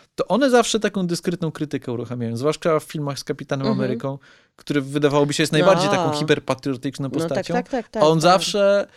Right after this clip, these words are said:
Speaker 1: zawsze mu się nie podoba to, co ta Ameryka wyprawia,
Speaker 2: Mhm.
Speaker 1: y, zwłaszcza poza własnymi granicami.
Speaker 2: Tak.
Speaker 1: I zawsze mówi: "Nie o takę Amerykę
Speaker 2: Tak.
Speaker 1: walczyłem", ym,
Speaker 2: Tak.
Speaker 1: parafrazując wiadomo kogo.
Speaker 2: Tak.
Speaker 1: E,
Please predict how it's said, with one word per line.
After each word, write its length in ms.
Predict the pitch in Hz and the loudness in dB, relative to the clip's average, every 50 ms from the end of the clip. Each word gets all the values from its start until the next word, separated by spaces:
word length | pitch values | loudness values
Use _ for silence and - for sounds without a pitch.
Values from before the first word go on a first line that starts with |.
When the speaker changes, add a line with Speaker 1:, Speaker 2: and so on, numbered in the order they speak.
| _ _ _ - | _ _ _ -2
Speaker 1:
zawsze 400 | 139 180 185 202 - - 214 196 | 2 2 2 4 4 2 2 2
mu 100 | 185 180 | 2 2
się 140 | - 185 | 2 0
nie 100 | 175 170 | 0 2
podoba 320 | 151 160 151 151 139 135 123 | 2 4 4 4 2 2 0
to, 120 | 131 120 | -2 -2
co 120 | 107 123 120 | -4 -4 -2
ta 100 | 127 120 | -2 -2
Ameryka 440 | 117 117 117 117 120 117 - 123 | 0 0 0 0 0 0 -2 -2
wyprawia, 520 | 110 120 113 - 123 120 120 113 123 120 120 | -4 -4 -4 -2 0 0 0 2 0 0 0
Speaker 2:
Mhm. 280 | 110 - 185 190 190 - _ - 135 135 131 131 131 127 123 | -2 -2 -6 -10 -12 -14 _ -8 -6 -4 -2 -2 -2 -2 -4
Speaker 1:
y, 40 | |
zwłaszcza 520 | 117 117 131 143 143 143 - - 160 147 139 | -4 0 4 4 4 4 4 4 4 2 4
poza 260 | - 151 135 139 135 | 4 2 0 0 0
własnymi 380 | 123 131 123 - 147 139 131 127 | -2 -2 -4 -4 -4 -4 -4 -2
granicami. 680 | 131 127 127 127 123 120 - 131 127 185 175 170 175 | -2 -2 -2 -4 -4 -4 -4 -4 -2 -2 -2 -4 -6
Speaker 2:
Tak. 100 | 180 185 - _ _ _ | -8 -12 -20 _ _ _
Speaker 1:
I 80 | - 135 | -4 0
zawsze 280 | 147 151 160 - - | 2 2 2 2 0
mówi: 200 | 160 151 147 147 | -2 -2 0 0
"Nie 120 | 147 147 147 | 0 0 0
o 40 | 143 | 2
takę 360 | - 147 143 139 - 151 139 | 2 2 2 2 2 2 2
Amerykę 440 | 139 135 135 135 131 123 - - 123 | 2 2 2 2 2 0 0 -2 -2
Speaker 2:
Tak. 60 | 117 | 0
Speaker 1:
walczyłem", 520 | 123 120 120 - 131 117 120 127 139 147 - - - - 110 110 - | 0 -2 -2 -2 0 0 0 0 -2 -6 -10 -14 -20 -20 -18 -10 -8
ym, 300 | 123 127 123 127 127 127 | -4 -2 -2 -2 0 0
Speaker 2:
Tak. 320 | 127 202 180 165 151 - 117 | 0 0 0 0 -2 -2 0
Speaker 1:
parafrazując 640 | - 135 131 127 - 135 120 120 127 123 117 117 113 | 0 0 0 0 -2 -4 -6 -4 -4 -4 -6 -6 -6
wiadomo 320 | 127 123 117 120 117 117 | -6 -6 -6 -6 -6 -8
kogo. 280 | 113 - 131 131 151 165 | -8 -8 -6 -4 -4 -4
Speaker 2:
Tak. 320 | 175 220 190 180 170 175 165 160 - | -4 -4 -6 -4 -6 -6 -8 -6 -2
Speaker 1:
E, 560 | 131 135 139 143 143 139 143 143 143 143 143 | 0 0 2 2 2 0 0 0 -2 -4 -6